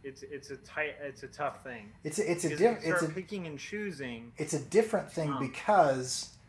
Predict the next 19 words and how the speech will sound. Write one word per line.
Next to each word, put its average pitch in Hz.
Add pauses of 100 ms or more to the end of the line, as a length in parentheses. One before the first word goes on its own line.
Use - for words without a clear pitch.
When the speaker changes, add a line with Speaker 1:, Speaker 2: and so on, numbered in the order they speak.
(680)
Speaker 2:
with 160
publishing, 127 (480)
uh, 127 (420)
you 156
know, 135 (140)
the 147
product 190
is 160
the 143
message, - (100)
right? 131
And 139
so 143
if 131
a 131
book 139
publisher 139
is 123
like, 123